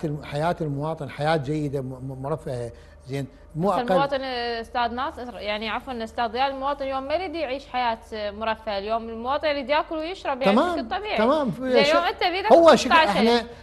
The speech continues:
Speaker 1: إحنا
Speaker 2: إذا تنزل بيها للسوق، يومها الخمسطعش تقدر تشتري بيها.
Speaker 1: إحنا نحس-، إحنا ن-، نتحدث عن الحد الأدنى، الحد المقبول من الم-، من المعيشة اللي يحتاجها المواطن،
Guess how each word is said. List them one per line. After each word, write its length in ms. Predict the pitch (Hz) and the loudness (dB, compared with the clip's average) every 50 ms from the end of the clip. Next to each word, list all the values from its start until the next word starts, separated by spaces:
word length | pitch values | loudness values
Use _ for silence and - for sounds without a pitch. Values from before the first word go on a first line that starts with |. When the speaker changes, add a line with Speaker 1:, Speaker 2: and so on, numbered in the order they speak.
| - - | -4 -2
Speaker 1:
إحنا 320 | 180 151 202 220 277 285 | 0 2 4 6 6 6
Speaker 2:
إذا 80 | 294 - | 4 2
تنزل 320 | 381 381 339 370 359 294 | 0 -4 -4 -4 -4 -2
بيها 200 | 285 359 381 339 | -2 0 2 2
للسوق، 380 | 302 311 311 - - 294 269 226 | 2 0 -2 -4 -6 -6 -4 -4
يومها 600 | 254 240 220 262 294 302 311 311 339 320 311 285 | -4 -6 -4 -2 2 2 2 2 2 2 2 2
الخمسطعش 460 | 285 294 294 285 - 320 294 302 311 | 0 -4 -8 -4 0 2 2 2 0
تقدر 300 | - 339 302 269 277 269 | -2 -8 -6 -4 -4 -4
تشتري 400 | 240 - - - - 214 196 196 | -6 -8 -14 -12 -10 -10 -10 -10
بيها. 300 | 185 180 180 190 226 247 | -10 -12 -4 4 4 4
Speaker 1:
إحنا 280 | 220 165 196 208 214 220 | 4 4 2 2 2 4
نحس-، 280 | 262 233 - - - | 4 2 0 -2 -6
إحنا 500 | 240 - 202 202 - - 196 185 185 185 | -6 -6 -4 -6 -6 -4 -4 -2 0 0
ن-، 380 | 185 185 185 160 185 185 170 165 | -2 -2 -4 -6 -6 -4 -4 -4
نتحدث 640 | 156 - - 226 247 208 180 214 202 - - - 190 | -6 -4 -2 -2 -2 2 2 2 2 2 -2 -6 -4
عن 80 | 180 | -4
الحد 420 | 180 170 151 - 226 262 226 185 226 | -4 -4 -4 -4 -4 -4 0 0 0
الأدنى، 460 | 220 214 - 214 240 185 190 196 185 | 0 0 0 -2 -2 0 0 -2 -4
الحد 340 | 147 - 220 226 185 165 185 | -2 -2 -2 -2 0 2 0
المقبول 720 | 180 175 170 170 170 - 180 196 233 233 226 226 226 - - - - - 180 | 2 2 0 -2 -2 -4 -4 0 2 2 2 2 0 -6 -14 -18 -12 -6 -4
من 120 | 180 185 | -2 -2
الم-، 320 | 180 175 175 180 180 175 | 0 0 -2 -2 -2 -2
من 120 | 180 175 175 | -2 0 0
المعيشة 500 | 175 170 175 160 175 226 208 226 220 214 | 0 -2 -2 -2 -2 -2 0 2 2 2
اللي 180 | 185 175 185 | 2 2 0
يحتاجها 380 | 175 - - 214 220 214 156 180 | -2 0 0 2 2 2 2 0
المواطن، 400 | 175 165 160 151 139 127 139 | 0 0 -2 -2 -4 -6 -8